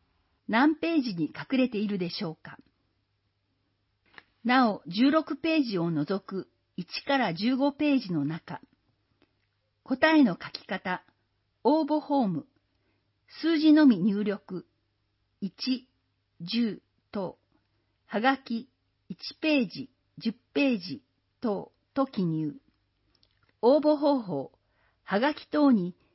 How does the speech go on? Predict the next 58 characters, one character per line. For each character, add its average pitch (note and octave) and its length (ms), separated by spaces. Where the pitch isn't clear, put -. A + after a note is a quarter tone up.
次 D4+ 200
の B3+ 140
必 - 280
要 C#4 180
事 C4 160
項 G#3 260
を E3+ 80
記 - 160
入 F#3 220
し、 - 400
市 - 200
役 C#4 260
所 F#3 220
広 A3+ 300
報、 D3+ 280
プ G#3 80
ロ D4 160
モ C#4 200
ー - 20
シ - 140
ョ A#3+ 40
ン A#3+ 100
課 G#3 220
へ F#3+ 180
郵 F#3 220
送。 E3 280
持 F#3 140
参、 G3+ 280
ま G3+ 160
た C4+ 140
は G#3 180
応 C#4 200
募 C#4+ 160
フ C4 200
ォ - 20
ー G3 40
ム、 E3 200
二 G3+ 120
次 B3+ 120
元 C#4+ 240
コ D4 200
ー B3 40
ド F#3+ 120
か A#3+ 140
ら G3+ 200
応 D#3+ 200
募。 D3 180
紙 D4 100
面 D#4 200
に G#3 100
は E3 220
二 G#3 100
次 C4+ 120
元 D4+ 240
コ D4+ 220
ー A#3 40
ド G3 120
の D#3+ 200